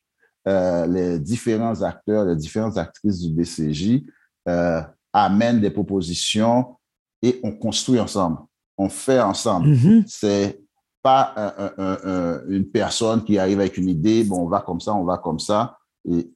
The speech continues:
Speaker 1: c'est vraiment, on valide, on discute, on échange, et on construit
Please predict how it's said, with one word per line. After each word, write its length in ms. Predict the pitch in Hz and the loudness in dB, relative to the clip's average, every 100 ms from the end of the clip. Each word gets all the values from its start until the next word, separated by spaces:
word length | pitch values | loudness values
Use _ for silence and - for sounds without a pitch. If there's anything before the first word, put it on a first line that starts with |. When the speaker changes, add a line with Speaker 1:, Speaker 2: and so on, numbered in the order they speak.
| _ | _
Speaker 1:
c'est 160 | 98 | -4
vraiment, 400 | 85 98 107 127 | 0 2 4 4
on 40 | 98 | 2
valide, 460 | 98 92 104 123 | 2 2 0 -2
on 120 | 92 95 | -2 -4
discute, 640 | 78 104 - 127 123 - | -2 -2 2 2 2 0
on 160 | 95 98 | -2 0
échange, 680 | 92 - 113 117 123 110 - _ _ _ - | 0 -2 0 0 0 -4 -12 _ _ _ -6
et 20 | |
on 100 | 90 | -4
construit 800 | - 123 107 - 107 120 135 - | 0 0 0 0 2 4 4 0